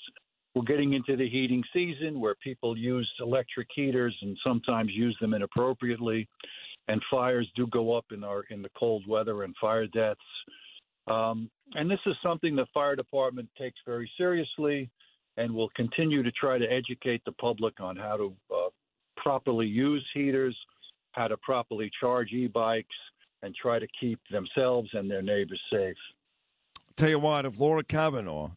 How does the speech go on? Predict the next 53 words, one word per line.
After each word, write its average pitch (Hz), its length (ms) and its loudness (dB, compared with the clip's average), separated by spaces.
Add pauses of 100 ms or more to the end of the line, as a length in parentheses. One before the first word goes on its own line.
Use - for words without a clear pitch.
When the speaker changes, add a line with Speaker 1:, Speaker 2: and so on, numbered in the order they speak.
(120)
Speaker 2:
is 127 160 4
as 135 120 2
good 160 200 4
as 143 160 0
you, 143 60 0
and 143 80 0
I'm 147 60 0
sure 185 180 4
she 226 200 2
is, 165 200 0
I'm 92 120 -6
sure 131 360 -4
she 143 240 0
is, 67 320 -4 (420)
then 139 140 4
the 127 80 0
fire 170 300 4
department 147 540 0
is 123 140 -2
in 113 140 -2
great 104 260 2
hands 87 300 0
because, 87 520 0
uh, 87 260 4
you're 127 200 4
a 95 100 -2 (140)
terrific 120 520 0
guy, 85 340 0 (340)
a 143 80 6
great 156 360 2
commissioner. 113 460 -4
My 139 120 4
partner 190 360 2
Bernard 160 360 0
loved 151 240 2
you, 101 120 -12
by 87 180 -4
the 80 100 -4
way. 85 160 -2
He 117 140 2
really 156 280 2
did. 82 280 -4 (420)
And, 147 300 2
uh, 147 80 4
we 170 160 2
appreciate 156 760 -2
all 185 300 2
the 156 300 0
time 151 340 2
you 147 120 2
spend 151 360 0
with 165 160 4
us, 190 340 0